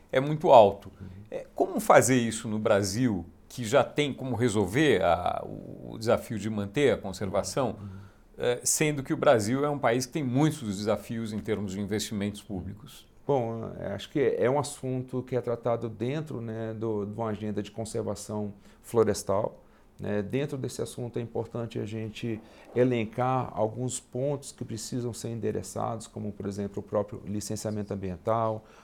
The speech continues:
Speaker 2: a regularização fundiária, como regulamentar a questão das concessões florestais, ou seja, como trazer pra dentro do jogo o setor privado para que ele, né, é, é, cuide daquela área, né, de floresta nativa, por exemplo,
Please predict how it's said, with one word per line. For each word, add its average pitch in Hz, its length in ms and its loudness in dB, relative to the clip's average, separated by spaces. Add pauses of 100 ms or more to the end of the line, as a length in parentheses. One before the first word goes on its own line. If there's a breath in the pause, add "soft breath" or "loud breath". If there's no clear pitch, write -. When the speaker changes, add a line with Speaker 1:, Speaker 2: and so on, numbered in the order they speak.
Speaker 2:
a 101 80 0
regularização 107 800 4
fundiária, 104 720 2 (320 loud breath)
como 120 220 -2
regulamentar 110 720 2
a 104 60 -2
questão 107 360 -4
das 104 200 -2
concessões 117 680 -4
florestais, 107 760 -2
ou 107 60 -6
seja, 104 380 -4 (320 loud breath)
como 123 240 -2
trazer 123 560 2
pra 135 100 2
dentro 113 300 -4
do 113 180 -2
jogo 104 380 -2
o - 20 -6
setor 110 360 -4
privado 110 580 0
para 107 180 -4
que - 160 -8
ele, 113 460 0 (320 loud breath)
né, 110 160 4
é, 82 100 2
é, 104 720 4 (140)
cuide 160 340 6
daquela 117 400 4
área, 110 540 6 (280 soft breath)
né, 104 180 2
de 104 100 -4
floresta 104 540 4
nativa, 120 560 -2
por - 160 -6
exemplo, - 320 -8